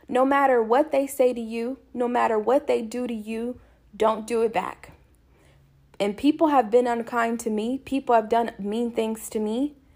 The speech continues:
And I've not been mean or unkind back. Let a fool look like a fool. You cannot beat someone when you're on their, when you're on the same playing level as them.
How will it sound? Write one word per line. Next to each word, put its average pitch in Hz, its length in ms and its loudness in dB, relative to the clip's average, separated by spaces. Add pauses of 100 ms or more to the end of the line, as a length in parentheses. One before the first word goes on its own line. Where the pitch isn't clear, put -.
(1000)
And 208 140 -2
I've 214 240 4
not 220 300 0
been 247 220 2
mean 254 240 0
or 233 120 0
unkind 233 580 -4
back. 226 420 -2 (800)
Let 208 240 6
a 254 80 6
fool 285 440 2
look 262 200 0
like 240 220 4
a 247 40 -2
fool. 233 580 0 (380)
You 214 140 -8
cannot 262 500 0
beat 294 220 0
someone 220 640 -2 (520)
when 208 220 0
you're 247 140 6
on 247 140 4
their, 226 280 0
when 214 340 -4
you're 247 340 4
on 233 180 4
the 208 80 0
same 247 640 0
playing 226 500 -2
level 214 440 2
as 196 220 -4
them. 190 440 -4